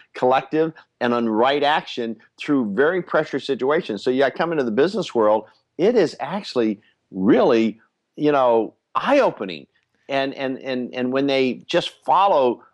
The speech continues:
the, the, uh, it, my whole program, you know, the whole Be a Beast program, there's just steps. And you follow those programs, it is so <laughs> changing. It's like, wow. Uh, it's so much fun for me. I actually, when I was back at the U N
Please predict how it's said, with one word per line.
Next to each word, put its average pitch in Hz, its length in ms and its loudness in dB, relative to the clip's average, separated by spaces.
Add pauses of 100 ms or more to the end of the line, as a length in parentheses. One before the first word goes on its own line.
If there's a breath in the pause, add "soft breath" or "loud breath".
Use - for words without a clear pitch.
(140)
the, 120 200 -2
the, 104 320 -14
uh, 110 220 -6
it, 107 200 -8
my 131 140 -2
whole 151 200 2
program, 117 640 0
you 110 60 -4
know, 104 140 0
the 95 120 0
whole 120 200 2
Be 95 300 0
a 120 60 2
Beast 117 440 -2
program, 110 500 -2
there's 123 160 -4
just 160 200 -6
steps. - 520 -2 (280 soft breath)
And 160 140 -4
you 165 100 2
follow 226 360 0
those 160 160 0
programs, 160 520 -2 (100)
it 165 140 2
is 147 120 0
so 160 460 2
<laughs> - 80 -14
changing. 160 440 -4
It's 117 140 -6
like, 110 260 0
wow. 139 440 0 (380 loud breath)
Uh, 117 240 0
it's - 160 -10
so 156 120 -4
much 165 180 -4
fun 151 260 -4
for 127 120 -2
me. 110 100 -2
I 135 200 0
actually, 135 420 -2
when 110 160 -4
I 113 80 -4
was 107 100 -4
back 135 300 0
at 110 100 -2
the 117 80 -6
U 117 260 0
N 117 280 -2